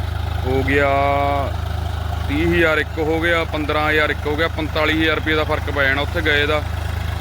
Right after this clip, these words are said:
ਦਸ ਹਜ਼ਾਰ ਦਾ ਟਰੈਕਟਰ ਤੇਲ ਨਹੀਂ ਖਾਂਦੇ, ਜੇ ਚਲੋ ਪੱਖਾ ਪੁੱਖਾ ਲਾ ਕੇ ਝਾਰ ਝੂਰ ਜਿਹਾ ਵੀ ਨਿਕਲ ਜੂਗਾ। ਕਣੀ ਕੁਣੀ ਜਿਹੜੀ ਗੁੱਲਾ ਗੱਲ ਆ ਮੱਕੀ ਦਾ, ਸਾਰੇ ਹੀ ਪੰਜ ਕੁਇੰਟਲ ਨਹੀਂ ਨਿਕਲਦਾ, ਡੇਢ ਸੌ ਕੁਇੰਟਲ ਮਗਰ। ਦਸ ਹਜ਼ਾਰ ਦਾ ਉਹ ਲਾ ਲਓ, ਪੰਜ ਹਜ਼ਾਰ ਦਾ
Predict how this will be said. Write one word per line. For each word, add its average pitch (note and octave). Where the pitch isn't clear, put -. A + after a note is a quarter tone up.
ਦਸ C#3+
ਹਜ਼ਾਰ D#3
ਦਾ D#3+
ਟਰੈਕਟਰ D#3
ਤੇਲ D3
ਨਹੀਂ D3
ਖਾਂਦੇ, D#3
ਜੇ D3+
ਚਲੋ D#3
ਪੱਖਾ E3+
ਪੁੱਖਾ D#3+
ਲਾ D#3+
ਕੇ E3+
ਝਾਰ F3+
ਝੂਰ F#3+
ਜਿਹਾ E3
ਵੀ E3
ਨਿਕਲ F#3
ਜੂਗਾ। E3+
ਕਣੀ E3
ਕੁਣੀ E3
ਜਿਹੜੀ F3
ਗੁੱਲਾ D#3
ਗੱਲ D3+
ਆ D#3
ਮੱਕੀ D#3
ਦਾ, D#3
ਸਾਰੇ D#3
ਹੀ F#3
ਪੰਜ D#3+
ਕੁਇੰਟਲ D#3
ਨਹੀਂ D3+
ਨਿਕਲਦਾ, E3
ਡੇਢ D#3
ਸੌ F3
ਕੁਇੰਟਲ D#3+
ਮਗਰ। D#3+
ਦਸ C#3
ਹਜ਼ਾਰ D3+
ਦਾ D3+
ਉਹ D#3
ਲਾ E3+
ਲਓ, D#3+
ਪੰਜ D3
ਹਜ਼ਾਰ D#3
ਦਾ D3+